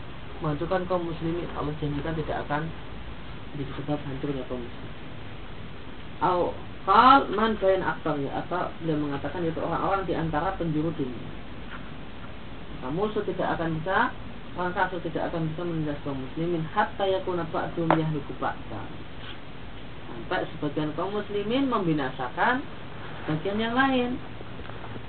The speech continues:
Wa yasbi ba'dhum ba'dha, dan sebagian mereka menawan sebagian yang lain. Nah, pada saat itu maka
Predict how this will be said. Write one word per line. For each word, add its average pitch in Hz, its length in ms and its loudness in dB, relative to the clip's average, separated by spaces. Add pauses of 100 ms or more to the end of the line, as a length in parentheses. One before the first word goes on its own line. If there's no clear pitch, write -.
(1080)
Wa 151 80 2
yasbi 185 480 4
ba'dhum 156 400 2
ba'dha, 196 560 4
dan 208 240 2 (560)
sebagian 156 480 2
mereka 190 400 0
menawan 147 480 2 (160)
sebagian 147 400 -2
yang 117 160 -4
lain. - 320 -8 (240)
Nah, 104 160 -6
pada 113 240 -6
saat 113 160 -4
itu 180 400 0 (1200)
maka 151 300 -4